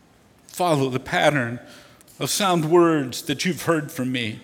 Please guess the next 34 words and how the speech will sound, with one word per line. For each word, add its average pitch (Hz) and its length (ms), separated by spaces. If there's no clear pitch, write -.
in 156 120
the 139 100
faith 135 560
and 135 160
love 139 480
that 135 120
are 147 120
in 143 340
Jesus 139 400
Christ. - 840
By 147 100
the 160 120
Holy 202 220
Spirit 208 380
who 240 80
dwells 180 580
within 185 320
us, 147 200
guard 175 340
the 196 60
good 175 180
deposit 151 560
entrusted 147 920
to - 120
you. 156 560
Paul 135 180
goes 156 300
on 175 320
with 135 180
this - 220
gospel 156 600
and 131 120
says, 143 300
"Look, 160 400